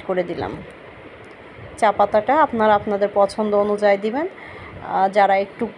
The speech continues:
কড়া লিকার খেতে পছন্দ করেন, তারা চার চামচ অ্যাড করতে পারেন।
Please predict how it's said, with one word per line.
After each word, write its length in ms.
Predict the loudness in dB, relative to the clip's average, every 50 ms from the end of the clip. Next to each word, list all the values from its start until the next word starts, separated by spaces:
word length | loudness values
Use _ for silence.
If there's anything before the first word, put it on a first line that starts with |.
| -20 -20 -14 -4 2
কড়া 260 | 4 6 6 6 4
লিকার 320 | 2 -2 2 2 2 2
খেতে 280 | 2 -2 -4 -2 -2 -2 0
পছন্দ 380 | 0 0 0 0 -2 -2 -2 2
করেন, 300 | 2 2 2 2 -2 0
তারা 240 | 2 2 2 2
চার 200 | 2 4 2 2 2 2
চামচ 280 | 0 0 0 0 -2 2
অ্যাড 180 | 2 0 0 0 -6
করতে 240 | -8 -8 -6 -6 -6
পারেন। 280 | -2 -2 -2 -2 -4